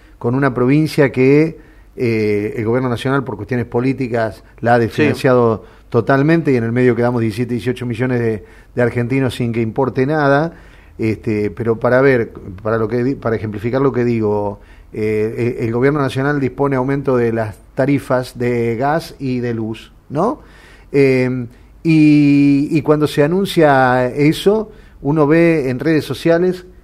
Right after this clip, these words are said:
Speaker 1: gente de Las Flores que les pide a los concejales, así como salieron a pedir, a pedir que los votemos, "A ver, hagan algo ahora por nosotros". ¿Qué, qué, qué se puede hacer de un consejo deliberante de acá cuando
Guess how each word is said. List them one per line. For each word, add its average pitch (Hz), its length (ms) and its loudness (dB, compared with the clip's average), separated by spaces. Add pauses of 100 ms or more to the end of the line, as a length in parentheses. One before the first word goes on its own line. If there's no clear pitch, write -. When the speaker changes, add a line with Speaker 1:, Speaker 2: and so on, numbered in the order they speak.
(120)
Speaker 1:
gente 156 260 -2
de 120 80 0
Las 110 180 -6
Flores 151 320 -2
que 117 380 -4 (360)
les 113 140 -2
pide 156 260 2
a 135 40 0
los 127 100 -2
concejales, 143 480 -2
así 175 100 -2
como 147 200 -4
salieron 151 360 0
a 127 80 -6
pedir, 151 180 -2
a 143 220 -2
pedir 147 200 -2
que 147 100 -2
los 123 100 -2
votemos, 151 440 0 (220)
"A 117 100 0
ver, 160 160 4
hagan 160 240 2
algo 156 220 -2
ahora 143 260 2
por 120 100 -6
nosotros". 120 460 -6 (520)
¿Qué, 160 180 -10 (100)
qué, - 120 -12
qué 185 120 -2
se 180 160 -6
puede 175 240 2
hacer 165 260 -2
de 135 80 -2
un 156 100 -6
consejo 139 460 -4
deliberante 127 580 -2
de 113 120 -4
acá 175 280 -4
cuando 120 360 -6